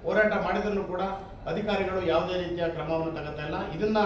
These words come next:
ಆ, ತಗೊಂಡಂತ ನಾವು ಇಡೀ ದಾಖಲೆಗಳನ್ನ ಪರಿಶೀಲಿಸಿ, ಆ ದಾಖಲೆಗಳನ್ನ ಪರಿಶೀಲಿಸೋದ್ರ ಮೂಲಕ ಕ್ರಮ ತಗೊಳ್ಳಿ ಅಂತ ಅಂದ್ಬಿಟ್ಟು ನಾವು ಲೋಕಾಯುಕ್ತಕ್ಕೂ ಕೂಡ ದೂರು ಕೊಟ್ಟಿದ್ವಿ. ಆ ದಾಖಲೆನೂ ಕೂಡ ಇಲ್ಲಿದೆ. ಆದ್ರೆ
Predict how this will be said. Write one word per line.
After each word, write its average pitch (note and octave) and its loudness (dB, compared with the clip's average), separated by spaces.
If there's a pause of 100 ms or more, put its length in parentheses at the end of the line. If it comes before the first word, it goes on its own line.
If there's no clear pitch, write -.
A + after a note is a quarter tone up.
(480)
ಆ, - 2
ತಗೊಂಡಂತ G#3+ 0
ನಾವು F3+ 2
ಇಡೀ - 2
ದಾಖಲೆಗಳನ್ನ F#3+ 2
ಪರಿಶೀಲಿಸಿ, D#3+ -4
ಆ D3 0
ದಾಖಲೆಗಳನ್ನ G3+ 2
ಪರಿಶೀಲಿಸೋದ್ರ F#3+ -4
ಮೂಲಕ F#3 -2
ಕ್ರಮ E3 -2
ತಗೊಳ್ಳಿ F#3+ 0
ಅಂತ F3 0
ಅಂದ್ಬಿಟ್ಟು E3+ -2
ನಾವು D#3+ 2
ಲೋಕಾಯುಕ್ತಕ್ಕೂ E3 -2
ಕೂಡ D#3 -6
ದೂರು D3 -4
ಕೊಟ್ಟಿದ್ವಿ. C#3 -8 (280)
ಆ C3 0
ದಾಖಲೆನೂ E3 0
ಕೂಡ D3+ -4
ಇಲ್ಲಿದೆ. C3 -4 (360)
ಆದ್ರೆ F3 2